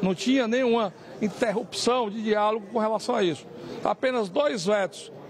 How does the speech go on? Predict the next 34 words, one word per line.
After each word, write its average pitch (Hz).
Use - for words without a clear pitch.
da, 175
do, 180
do 190
meu 233
relatório, 185
é, 185
que 214
não 220
foram 202
combinados, 196
que 208
é 175
o 196
zero 190
noventa 180
e 170
quatro 165
por 202
cento 180
da 185
emenda 175
de 185
comissão 240
e 262
o, 254
o 196
da 180
receita 190
corrente 175
líquida, 240
que -
você 185
entende 180
bem, 233